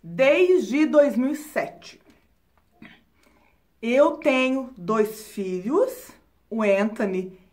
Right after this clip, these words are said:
e a Antônia. Não gosto de água. Não gosto de água de piscina. Não sou a pessoa que gosta de piscina, que gosta de praia, não. Eu gosto do ambiente.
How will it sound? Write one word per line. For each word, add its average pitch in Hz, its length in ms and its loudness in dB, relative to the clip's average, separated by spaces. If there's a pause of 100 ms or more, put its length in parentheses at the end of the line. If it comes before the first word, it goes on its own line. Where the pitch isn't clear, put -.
(140)
e 196 160 -4
a 190 80 0
Antônia. 185 800 -6 (1900)
Não 311 580 4
gosto 233 520 2
de 254 160 -6
água. 180 520 4 (460)
Não 247 260 -6
gosto 240 300 -2
de 202 100 -4
água 202 260 4
de - 60 -14
piscina. 269 800 -2 (280)
Não 285 200 2
sou 339 240 0
a 285 60 4
pessoa 277 300 0
que 240 100 -10
gosta 226 280 -2
de - 60 -14
piscina, 262 600 -4
que 254 140 -6
gosta 214 280 0
de 214 80 -8
praia, 233 500 2
não. 208 160 2
Eu 202 120 6
gosto 269 340 6
do 330 120 2
ambiente. 392 1040 0